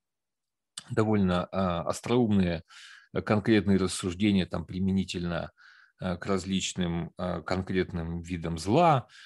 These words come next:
ну, там, в частности, э, применительно к, э, ситуации Холокоста,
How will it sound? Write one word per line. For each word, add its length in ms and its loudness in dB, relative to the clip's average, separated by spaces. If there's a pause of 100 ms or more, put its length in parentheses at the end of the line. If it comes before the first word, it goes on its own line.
(200)
ну, 60 -10
там, 180 -2
в 60 -10
частности, 600 -6
э, 380 -6
применительно 960 -4
к, 560 -6 (1120)
э, 160 0
ситуации 560 2
Холокоста, 1040 4